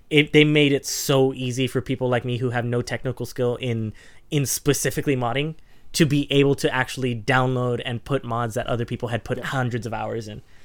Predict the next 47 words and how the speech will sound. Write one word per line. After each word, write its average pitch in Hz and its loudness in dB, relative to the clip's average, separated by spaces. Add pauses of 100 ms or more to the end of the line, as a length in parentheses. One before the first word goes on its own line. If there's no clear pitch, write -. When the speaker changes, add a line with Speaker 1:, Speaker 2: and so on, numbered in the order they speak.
Speaker 1:
So 139 4
I 139 8
do, 139 6 (100)
I, 135 2
I 147 0
do 147 6
like 127 2
the 135 -2
community 117 -4
a 110 -2
lot 113 -4
for 113 -6
that. 107 -8 (340)
Speaker 2:
Okay, 117 -14 (380)
so 160 -2 (320)
that 165 2
was 202 -2
the 190 -6 (120)
start 147 -2
of, 160 -2
oh 120 -12
shit, 113 -14
eight, 135 -12
that 147 -4
was 160 -8
an 127 -18
eighteen 131 -12
minute 135 -12
start. - -18
<laughs> - -20 (1200)
Speaker 1:
You 160 0
know 196 2
what? 214 2
Speaker 2:
We're 214 6
gonna, 220 8
we're 202 4
Speaker 1:
It's 233 4
Speaker 2:
gonna 226 4
Speaker 1:
a - 2
Speaker 2:
call 185 2
that, 156 -2
we're 165 -2
gonna 180 -2
call 156 -2
that 143 -4
our, 135 -6
um, 120 -8